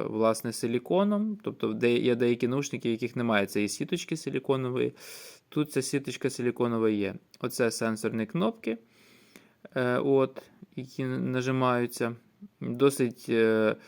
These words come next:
такий класний дизайн. Люди переживають, чи не будуть випадати навушники, тому що немає тут, е, зверху. Ну, це такий варіант. Як бачите, дуже зручно магнітяться, закидуються прямо в, в кейс.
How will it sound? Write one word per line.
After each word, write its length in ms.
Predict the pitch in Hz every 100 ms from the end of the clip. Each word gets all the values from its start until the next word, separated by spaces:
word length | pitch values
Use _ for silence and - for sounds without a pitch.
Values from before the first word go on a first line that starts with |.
| - - _ _
такий 280 | 127 123 123
класний 480 | - 135 123 123 110
дизайн. 600 | 120 117 156 185 190 185 - - - -
Люди 240 | 135 131
переживають, 800 | 127 127 120 127 127 123 113 107
чи 200 | - 120
не 100 | 113
будуть 380 | 117 127 120 110
випадати 520 | 113 120 113 113 110
навушники, 760 | 110 110 113 - 113 101 107 104
тому 260 | - 113
що 180 | 113 113
немає 460 | 110 110 113 107 101
тут, 380 | - 107 - 110
е, 240 | 107 101 - - -
зверху. 340 | - 127 123 135
Ну, 120 | 151
це 140 | 190
такий 320 | 175 165 170
варіант. 600 | 151 147 170 185 190 - - - 120 113
Як 320 | 113 123 123
бачите, 420 | 135 131 - 113
дуже 580 | 113 139 135 135 120 117
зручно 500 | 123 135 - 117 117 -
магнітяться, 680 | 123 123 131 151 139 123 117
закидуються 680 | 113 110 127 117 110 104 107
прямо 320 | 110 107 107
в, 260 | - -
в 260 | 117 120 -
кейс. 460 | - 131 147 156